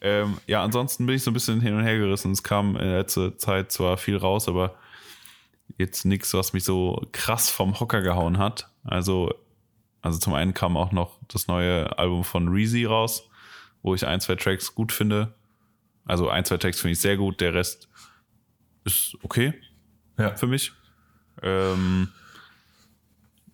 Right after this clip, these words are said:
Speaker 1: witzig finde ich den neuen Travis Scott Song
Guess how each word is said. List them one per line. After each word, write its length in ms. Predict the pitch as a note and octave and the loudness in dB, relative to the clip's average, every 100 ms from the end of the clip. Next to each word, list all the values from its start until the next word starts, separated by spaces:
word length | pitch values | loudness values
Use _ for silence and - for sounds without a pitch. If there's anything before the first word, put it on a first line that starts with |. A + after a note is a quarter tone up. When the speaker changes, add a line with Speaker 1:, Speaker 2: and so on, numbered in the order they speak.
| _ _ _ _ - | _ _ _ _ -12
Speaker 1:
witzig 720 | - - F#2+ A#2 - B2+ A2+ | -8 -2 0 0 2 -2 0
finde 240 | - A2 | 0 0
ich 80 | - | 0
den 120 | G2+ | 2
neuen 200 | G2 G2 | 2 2
Travis 220 | - F#2+ | 2 0
Scott 240 | - A2 - | 2 -2 0
Song 300 | A#2+ B2+ | 0 0